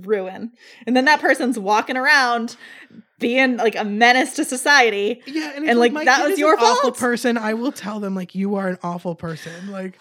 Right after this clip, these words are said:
Speaker 1: What if your kid's a dick? Like,
Speaker 2: But then
Speaker 1: I
Speaker 2: it's my
Speaker 1: just
Speaker 2: fault. But then it's my fault, you know? It's like,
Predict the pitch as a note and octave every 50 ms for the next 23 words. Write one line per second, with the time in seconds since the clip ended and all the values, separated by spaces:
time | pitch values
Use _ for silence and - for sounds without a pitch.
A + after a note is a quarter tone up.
0 | - - - C#4 D#4+ E4+ E4 - F4 F#4 F4+ F4+ - - C4+ C#4 - B3+ B3 B3
1 | - - G3+ F3+ - - - - - - G3+ G#3 G3+ C4+ C4+ E4+ E4+ G4 F4+ A#3+
2 | D4+ D#4+ E4+ F4 E4 - - F#4+ G4+ F#4 D4+ - D#4+ D#4+ F#4+ F#4 F#4 F#4 F#4+ G4+
3 | G4 G4 F#4+ - C#5 C#5 C#5 C#5+ C5+ A#4+ F4 D4+ C#4+ C#4+ D#4 D4+ D#4+ D#4+ E4 E4
4 | E4+ E4 D#4+ D#4 C#4+ B3+ - B3 A3 G#3+ -